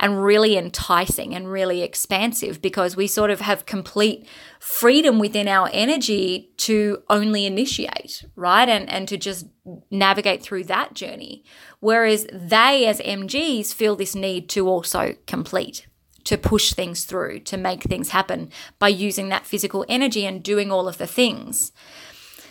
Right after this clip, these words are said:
What that tends to create is this dynamic in communication and connection between manifestors and M Gs, where M Gs will either lovingly or because they are out of alignment, they will seek to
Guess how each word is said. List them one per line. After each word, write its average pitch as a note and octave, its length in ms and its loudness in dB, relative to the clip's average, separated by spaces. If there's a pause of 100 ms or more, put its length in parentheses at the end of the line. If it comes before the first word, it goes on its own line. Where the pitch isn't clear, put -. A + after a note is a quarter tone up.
(260)
What D4 220 8
that G#4+ 180 6
tends B3+ 320 0
to C#4 80 -6
create G#3+ 460 0
is G#3+ 120 -8
this F#3+ 180 -8
dynamic F#3+ 580 -2
in F#3+ 80 -8
communication F#3 800 -4
and E3+ 100 -6
connection F3+ 460 -4
between F#3 320 -4
manifestors F3+ 640 0
and F3+ 160 -6
M F3+ 220 -6
Gs, F3 380 -4
where F#3+ 460 8 (300)
M B3+ 220 6
Gs C#4+ 360 6
will G#3+ 240 6
either F#3+ 480 6
lovingly G#3+ 800 2
or G#3 300 8
because A3 280 -2
they F#3 180 6
are F3 100 2
out F3+ 180 4
of F3 80 -4
alignment, F#3 760 0 (420)
they G#3+ 120 8
will G#3+ 160 2
seek - 540 -2
to G#3+ 360 -2